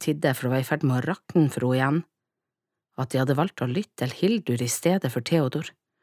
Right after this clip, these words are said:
«Kom deg ut! Jeg vil ikke se deg for mine øyne mer. Du skal ut av det her huset den dag i dag. Jeg skiter i hvor du fer, og noe attest kan du bare glemme.» «Du kan ikke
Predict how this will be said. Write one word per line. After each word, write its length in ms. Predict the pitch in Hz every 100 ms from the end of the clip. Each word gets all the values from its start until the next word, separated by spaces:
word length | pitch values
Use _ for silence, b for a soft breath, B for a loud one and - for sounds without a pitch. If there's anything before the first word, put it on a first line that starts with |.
| _ _ -
«Kom 220 | - 135 110
deg 240 | - - -
ut! 180 | - - b b b -
Jeg 100 | 156
vil 100 | 139
ikke 160 | 139 127
se 220 | 165 175
deg 160 | - -
for 140 | 127
mine 180 | 123 127
øyne 180 | 143 139
mer. 220 | 143 202 - B B B
Du 60 | 143
skal 200 | - 170 220
ut 120 | 135
av 60 | 127
det 80 | 139
her 160 | 160 139
huset 320 | 185 - 127
den 140 | 139 143
dag 300 | 165 180 -
i 100 | 143
dag. 320 | 139 - 135 - - _ _ 139
Jeg 120 | -
skiter 320 | 233 214 131
i 20 |
hvor 140 | 156 147
du 60 |
fer, 240 | - 175 - b b b _
og 80 | 143
noe 200 | 160 160
attest 400 | - 240 - -
kan 160 | 175 165
du 60 | 156
bare 220 | 156 147
glemme.» 480 | 160 208 226 113 - _ _ _ _ _ _ _ _ _ -
«Du 60 |
kan 320 | - - 196 180
ikke 300 | - 143